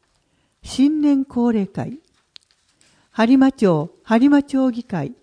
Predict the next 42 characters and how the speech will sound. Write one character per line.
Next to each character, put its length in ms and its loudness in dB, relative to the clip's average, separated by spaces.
播 220 0
磨 120 2
町 260 0
商 240 -2
工 220 0
会 240 -4
で 140 -2
は、 240 -4
新 340 -2
年 280 2
の 160 2
恒 200 0
例 160 0
会 300 -2
を 120 0
開 260 -6
催 260 -4
し 160 -12
ま 140 -6
す。 200 -20
地 140 2
域 140 -2
の 120 2
皆 240 -2
さ 180 -2
ん 80 -10
の 220 -4
自 220 4
由 100 2
な 140 0
参 260 -4
加 160 -4
に 140 -2
よ 100 4
る 320 0
恒 220 -4
例 160 -2
会 240 -4
で 140 -6
す。 200 -20
日 320 0
時、 320 -6